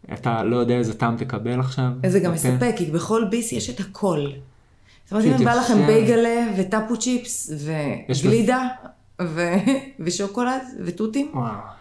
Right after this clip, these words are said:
Speaker 1: אפשר להעמיס את זה על פופקורן.
Speaker 2: כן.
Speaker 1: אומייגאד.
Speaker 2: שמתי פופקורן בקרק האחרון.
Speaker 1: שמת, שמת באחרון פופקורן.
Speaker 2: כן.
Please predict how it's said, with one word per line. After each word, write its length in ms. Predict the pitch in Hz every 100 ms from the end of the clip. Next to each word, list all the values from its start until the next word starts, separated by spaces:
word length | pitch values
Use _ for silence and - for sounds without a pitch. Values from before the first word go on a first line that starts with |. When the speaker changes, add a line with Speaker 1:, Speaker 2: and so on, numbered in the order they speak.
| - - - -
Speaker 1:
אפשר 180 | - 135
להעמיס 360 | 127 117 -
את 100 | 170
זה 80 | 131
על 80 | 101 -
פופקורן. 500 | 135 131 - 135 95 95 - - -
Speaker 2:
כן. 240 | 156 131 131 - -
Speaker 1:
אומייגאד. 300 | 131 131 -
Speaker 2:
שמתי 240 | - 320 - -
פופקורן 460 | 294 - 180 170
בקרק 340 | 160 165 160 165
האחרון. 500 | 147 - 147 147 -
Speaker 1:
שמת, 120 | -
שמת 320 | - 143 139
באחרון 420 | 139 127 123 127 127
פופקורן. 380 | 131 - 113 95 -
Speaker 2:
כן. 200 | 165